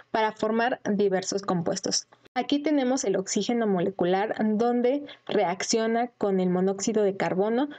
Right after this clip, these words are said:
para producir el C O dos. Pero también puede producir agua por medio de esta reacción,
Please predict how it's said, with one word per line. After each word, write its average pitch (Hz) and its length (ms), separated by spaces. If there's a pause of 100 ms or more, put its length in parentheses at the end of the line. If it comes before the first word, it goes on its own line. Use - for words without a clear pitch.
(140)
para 233 300
producir 202 600
el 190 120
C 175 180
O - 60
dos. - 280 (360)
Pero 262 220
también 269 340
puede 277 240
producir 196 640
agua 220 300
por 190 200
medio 185 220
de 175 80
esta 185 200
reacción, 196 480